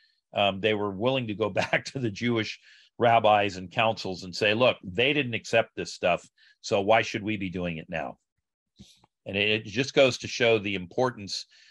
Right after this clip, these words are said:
of the Old Testament in the thinking of the primary leaders of the Reformation five hundred years ago. They, they understood the Old Testament was the Word of God,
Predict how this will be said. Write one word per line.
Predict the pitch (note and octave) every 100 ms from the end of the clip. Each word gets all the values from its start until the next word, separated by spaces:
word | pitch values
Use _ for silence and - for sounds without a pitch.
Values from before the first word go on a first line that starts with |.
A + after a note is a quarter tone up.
| _ -
of | A2+
the | A2
Old | A2 A#2 C3
Testament | A#2+ G#2 F2 F#2 F#2 F2+
in | G2+ F#2+
the |
thinking | - A2+ A2 A#2 G2+
of | G#2 F2+
the | F2+
primary | - - A#2+ B2+ A2 G#2
leaders | F#2+ G#2 A2 F2 E2+ - _ _ _ _ -
of | B2
the | A#2
Reformation | G#2+ G#2+ F#2+ F2+ G2 G#2+ F2+ E2
five | - F#2
hundred | F#2+ F#2 F2+ D#2
years | F2+ A2
ago. | F2+ D2 D2+
They, | F2
they | G2+ G#2
understood | A#2 A#2+ - A2+
the | G#2+ F2+
Old | F2+
Testament | F2+ F2 F2 E2+
was | F2+ E2
the | E2+
Word | E2+
of | D#2+
God, | E2+ G2 F#2